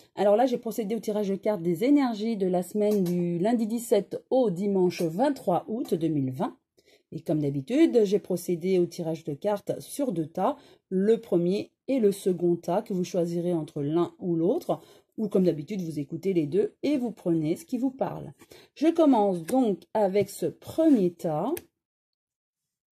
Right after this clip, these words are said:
pour, euh, les énergies de cette semaine qui arrive et avec l'oracle que j'ai créé, l'oracle des papillons. Nous avons la culpabilité. Certainement, en ce moment, vous culpabilisez pour un événement, pour avoir dit quelque chose ou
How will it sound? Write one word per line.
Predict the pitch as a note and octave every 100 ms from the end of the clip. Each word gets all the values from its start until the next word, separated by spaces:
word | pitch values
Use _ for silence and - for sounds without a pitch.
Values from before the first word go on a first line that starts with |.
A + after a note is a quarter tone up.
| _ -
pour, | F#3 D#3+
euh, | C3+ - - -
les | E3
énergies | F3+ F3 F#3
de | C#3
cette | C#3+ B3 B3
semaine | A3 G#3 G3+
qui | - D#3+
arrive | C3 F3 C#4+ D4 F#3 - - - - - _ -
et | D#4
avec | A#3 F3 -
l'oracle | F#3+ E3 F#3+ G3
que | F3+
j'ai | F3 F3
créé, | - F#3 A3+ - -
l'oracle | D3 F3+ G3
des | D#3 C#3
papillons. | - D4+ - C4+ C4 G#3+ G#3 G#3 - - - -
Nous | A#3+
avons | C4 A#3+ C#4 C#4+
la | G#3+ G#3
culpabilité. | - D4 C4 B3 G#3 G#3+ G#3 G3+ G3+
Certainement, | - A3+ - C4 E4
en | D#4
ce | -
moment, | G3 G#3 C4
vous | A#3+
culpabilisez | - G#3+ G3+ F3+ F#3+ F#3 A3
pour | B3+ F#3+
un | F3+ F#3
événement, | F3+ F3 F3+ F#3+ G3+ G3
pour | G3+ F#3
avoir | F3 F3+ E3+
dit | D#3 F3+
quelque | F3+ E3+ G3+
chose | G3+ F#3 F#3+ F#3+
ou | F3 E3+